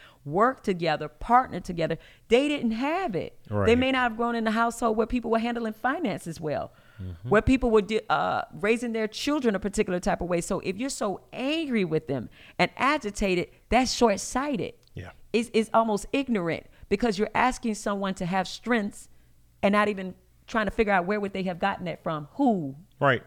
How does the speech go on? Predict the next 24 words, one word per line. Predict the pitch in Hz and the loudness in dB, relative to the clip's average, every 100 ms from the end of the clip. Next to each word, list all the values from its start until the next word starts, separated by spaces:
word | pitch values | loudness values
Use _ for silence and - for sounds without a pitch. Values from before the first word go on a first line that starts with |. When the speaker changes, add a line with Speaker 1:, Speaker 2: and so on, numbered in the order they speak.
| - | -2
Speaker 1:
Who | 330 | 0
taught | - 247 196 | 2 2 0
them | 170 143 | -4 -6
that? | 53 - - | -8 -14 -14
Speaker 2:
Yeah. | 101 87 - _ _ _ | -12 -12 -14 _ _ _
Yeah. | 110 107 92 _ _ _ _ _ - - - _ _ | -8 -8 -8 _ _ _ _ _ -20 -20 -20 _ _
Speaker 1:
And | 185 | 4
Speaker 2:
Yep. | 185 | 4
Speaker 1:
so | - 214 190 185 - - - | 6 4 4 -2 -12 -20 -8
we | 170 262 | 0 0
had | 220 233 233 190 | 2 2 2 2
that | 156 - | 0 0
patience, | 170 139 - - - | -4 -4 -8 -14 -6
you | - | -2
know, | 170 151 147 | 2 2 0
between | 170 - 214 185 175 | -4 -4 -4 -2 2
us. | 156 160 | 2 0
It | - | -2
was, | 170 160 - | -2 -2 -4
hey, | 180 175 156 - | 0 2 2 -2
learning | 170 185 180 | -2 -2 -4
curve. | 175 156 156 - - - - | -6 -6 -8 -14 -20 -18 -4
Speaker 2:
Mm-hmm. | 127 165 214 - - | -2 0 -2 -8 -8
Mm-hmm. | 139 165 | -4 -2